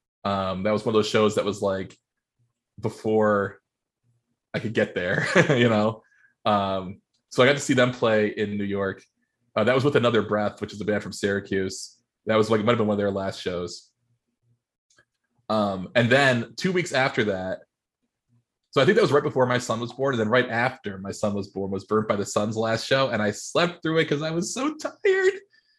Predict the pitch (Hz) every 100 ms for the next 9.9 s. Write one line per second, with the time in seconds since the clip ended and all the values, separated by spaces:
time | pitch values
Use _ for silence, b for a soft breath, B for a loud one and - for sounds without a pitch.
0 | _ 214 214 247 269 285 - 277 294 277
1 | 214 180 _ b b 175 180 190 208 220
2 | 226 220 185 180 196 208 214 - 196 190
3 | 175 165 160 147 156 - 170 170 175 170
4 | - 156 151 147 151 165 147 143 147 147
5 | 127 - 147 - 135 127 131 143 170 185
6 | - 160 196 262 285 _ _ _ - 143
7 | - - 196 170 202 - 190 175 - 170
8 | 175 170 160 165 170 160 165 165 160 135
9 | 107 - 165 165 - - 117 104